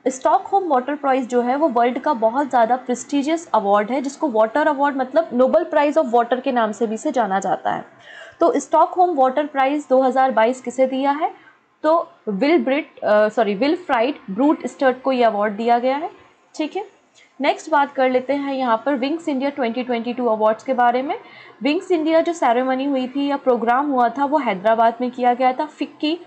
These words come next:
और civil aviation ministry ने, दोनों ने मिलके इस program को conduct किया था।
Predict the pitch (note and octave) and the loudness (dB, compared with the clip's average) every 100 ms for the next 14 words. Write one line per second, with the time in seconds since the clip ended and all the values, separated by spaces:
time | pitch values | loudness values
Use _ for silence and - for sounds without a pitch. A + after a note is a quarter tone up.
0 | - E4 - D#4 E4+ D4+ C4 C4+ C#4 C#4 | -10 -8 -4 -2 0 0 0 -4 -6 -4
1 | B3 B3 - C4+ B3 A#3+ A#3 B3 B3+ C#4 | -4 -4 -6 -10 -6 -4 2 2 2 0
2 | C4 A3+ A3+ C4+ B3+ C4 - B3 G#3 G#3 | -2 -4 -6 -6 -6 -8 -2 -2 0 0
3 | G3+ C4 B3 G3 F#3 - - F3+ - G3+ | 0 -4 -2 -2 -2 -6 -6 -2 -2 -4